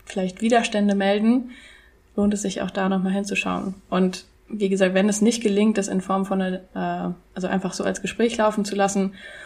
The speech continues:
das als Diade zu machen, schätze ich total. Ähm, was ich gerne verwende in,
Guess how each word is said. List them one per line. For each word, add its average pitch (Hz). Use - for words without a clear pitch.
das 196
als 185
Diade 196
zu 202
machen, 190
schätze 208
ich -
total. 226
Ähm, 202
was 196
ich 208
gerne 226
verwende 208
in, 190